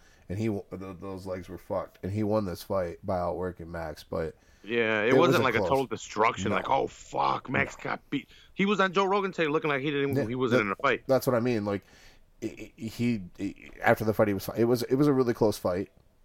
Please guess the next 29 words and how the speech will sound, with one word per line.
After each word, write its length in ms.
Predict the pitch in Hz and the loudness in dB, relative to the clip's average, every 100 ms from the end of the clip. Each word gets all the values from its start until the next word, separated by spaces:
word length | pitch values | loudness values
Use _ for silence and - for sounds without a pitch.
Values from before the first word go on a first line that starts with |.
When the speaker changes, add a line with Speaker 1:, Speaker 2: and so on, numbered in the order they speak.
| 92 | -12
Speaker 1:
I, 280 | - 92 98 | -12 -6 -2
I 40 | 98 | 2
mean, 220 | 107 101 | 2 4
Volkanovski 640 | 120 165 110 113 151 95 | 4 4 2 2 0 -2
really 300 | 90 127 110 | 4 6 6
looked 240 | 98 95 - | 4 0 -2
more 200 | 101 98 | 0 0
beat 280 | 92 98 95 | -2 0 0
up 280 | 95 - | 0 -2
in 100 | 87 | -6
the 80 | 92 | -4
post-fight 580 | - 101 98 - 98 90 | -2 -2 -2 -2 -4 -2
than 120 | 95 | -6
<laughs> 20 | |
fucking 520 | - - - - 120 107 | -6 -4 -4 -4 -6 -2
Max 340 | 98 123 - | 0 -2 -4
did. 320 | - 78 78 110 - _ _ _ - | -12 -12 -14 -18 -20 _ _ _ -6
His 240 | 113 131 | -4 -4
face, 240 | 120 101 | -4 -4
he's 140 | 135 123 | -4 0
got 180 | 117 87 | 0 0
a 60 | |
shiner. 600 | - 107 107 110 107 107 | -4 -2 0 0 0 0
He's 200 | 107 120 | 2 2
all 180 | 101 95 | 2 0
beat 320 | 92 101 92 | -2 -4 -4
the 80 | 95 | -8
fuck 320 | - 90 90 | -4 -6 -4
up. 260 | 90 90 | -4 -4